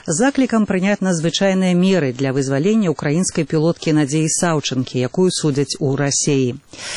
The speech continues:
Сярод іх і Святлана Алексіевіч, лаўрэат Нобелеўскай прэміі ў галіне літаратуры. Аўтары звароту лічаць, што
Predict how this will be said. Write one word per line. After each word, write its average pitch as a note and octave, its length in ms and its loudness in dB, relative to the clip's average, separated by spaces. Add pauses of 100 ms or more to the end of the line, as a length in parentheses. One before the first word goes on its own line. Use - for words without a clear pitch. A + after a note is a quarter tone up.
(140)
Сярод C4+ 240 0
іх C#4+ 240 2
і A#3 240 0
Святлана A3 560 0
Алексіевіч, G3 880 0
лаўрэат E3 480 0
Нобелеўскай D#3+ 560 0
прэміі F3 480 0
ў D#3 160 0
галіне D3+ 400 2
літаратуры. C#3+ 800 0 (800)
Аўтары D4 300 2
звароту C4+ 500 2
лічаць, A#3+ 320 0
што G#3+ 200 -2